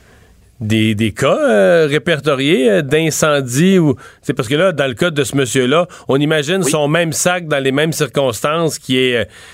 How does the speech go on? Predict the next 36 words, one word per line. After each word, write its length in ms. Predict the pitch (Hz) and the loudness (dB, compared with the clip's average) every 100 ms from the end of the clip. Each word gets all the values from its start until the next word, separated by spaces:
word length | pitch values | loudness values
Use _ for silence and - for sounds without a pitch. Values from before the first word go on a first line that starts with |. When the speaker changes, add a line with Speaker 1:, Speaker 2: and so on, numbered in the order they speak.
| - | -16
Speaker 1:
je 60 | - | -6
sais 40 | 113 | -2
pas, 100 | 151 | -2
qui 100 | 147 | -2
est 120 | 143 | -4
à 60 | |
côté 280 | 139 139 170 | -2 -2 -2
dans 100 | 151 | -2
la 60 | 139 | -2
maison, 640 | 139 127 120 160 165 160 | -2 -2 0 0 2 2
euh, 60 | 139 | 0
juste 240 | 127 151 | 0 0
en 140 | 147 127 | 0 0
bas 140 | 143 | -2
d'un 180 | 135 127 | -2 -4
rideau, 480 | 120 117 135 165 151 | -2 0 0 0 -2
quelque 140 | 123 | -2
chose 160 | 143 110 | -2 -2
comme 140 | 117 | -4
ça, 260 | - 156 143 | 0 0 0
il 80 | |
met 100 | 117 | 0
le 40 | 117 | 0
feu 140 | 147 | 0
à 20 | |
la 60 | 131 | -2
maison, 360 | 113 104 143 139 | 0 0 2 2
là. 240 | 107 104 | 0 0
Y, 280 | 107 113 113 | 0 0 0
y 40 | |
a-tu 200 | 113 - | -2 -2
des 160 | 147 135 | 0 0
exemples ? 360 | 131 151 311 - _ _ _ - - _ _ _ - - - - | 0 0 -2 -8 _ _ _ -20 -20 _ _ _ -8 -6 -8 -6
Speaker 2:
Ben, 280 | 147 135 - | -4 -4 -2
je 140 | - | -2
dirais, 520 | 117 120 113 113 107 | -2 0 2 2 0